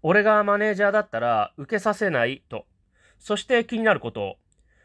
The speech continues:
萩原恭平選手は当初ドミネーター選手に対戦要求してましたが、そのことについて金原さん。ドミネーターに断られて、てんてんてん。ドミネーター多分あれだからね。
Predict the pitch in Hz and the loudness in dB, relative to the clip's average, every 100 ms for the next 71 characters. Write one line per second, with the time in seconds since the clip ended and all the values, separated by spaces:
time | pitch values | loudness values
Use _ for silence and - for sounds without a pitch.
0 | _ - 170 262 180 - 202 202 196 220 | _ -4 0 4 2 0 -4 -2 -2 -4
1 | 180 117 107 95 - 185 120 92 87 131 | -4 -2 0 -2 -4 -6 -6 -6 -6 -6
2 | 202 262 262 156 113 127 110 113 107 - | -4 -2 0 0 0 -4 -8 -10 -10 -2
3 | 170 185 202 202 190 - 107 - 151 165 | -2 -2 -4 -2 -4 -6 -10 -4 -2 -2
4 | - 101 110 107 101 190 214 226 240 196 | -4 -2 2 2 2 -2 -4 -2 -4 -4
5 | - 120 147 131 117 139 127 107 101 95 | -8 -8 -2 -2 -2 -4 -2 -4 -6 -10
6 | _ _ _ _ _ _ - 127 170 233 | _ _ _ _ _ _ -10 -2 0 2
7 | 254 220 123 113 110 95 147 156 151 156 | 0 2 0 0 -6 -8 -10 0 2 2
8 | 120 95 113 107 92 - 139 107 - 98 | 0 -2 -4 -2 -4 -6 -10 -10 -10 -12
9 | 95 98 90 _ _ _ - 156 214 247 | -10 -12 -12 _ _ _ -2 0 0 0
10 | 220 123 98 - 165 110 92 _ - 135 | 0 2 0 0 0 -2 -10 _ -2 0
11 | 185 233 240 139 95 101 95 | 2 2 0 0 -4 -6 -12